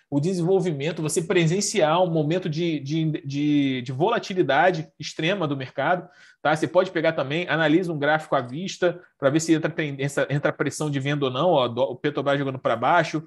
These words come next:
Você pega uma Vale também, que tem um preço extremamente, tem um, um movimento extremamente relevante, tá? Uma indefinição sendo rompida pra baixo da Vale. Bradesco aí, que setor de bancos, né,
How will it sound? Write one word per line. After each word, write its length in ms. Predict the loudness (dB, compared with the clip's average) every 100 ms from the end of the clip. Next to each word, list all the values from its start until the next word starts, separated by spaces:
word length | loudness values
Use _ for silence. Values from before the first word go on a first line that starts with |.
| -10 _
Você 120 | -8
pega 200 | -2 0
uma 200 | 2 0
Vale 300 | 2 2 2
também, 240 | 0 -4 -6
que 80 | -6
tem 80 |
um 40 | -10
preço 300 | -4 -4 -2
extremamente, 400 | -2 -2 -2 -2
tem 120 | -4
um, 100 | -2
um 280 | -4 -4 -4
movimento 260 | -2 -4
extremamente 380 | -2 -2 -2 0
relevante, 420 | 0 2 0 -2
tá? 140 | -2 0
Uma 140 | 0
indefinição 560 | 0 0 -4 -2 -2 -2
sendo 220 | -2 -2
rompida 340 | -2 0 0
pra 160 | 2 0
baixo 360 | 2 2 0 -2
da 120 | -2
Vale. 560 | 0 2 2 0 -2 -10 _ _ -2
Bradesco 640 | 2 4 6 6 6 0
aí, 100 | -2
que 80 | -4
setor 220 | -4 -4
de 80 | -2
bancos, 560 | -2 -2 -4 -10 -20 -6
né, 320 | 0 2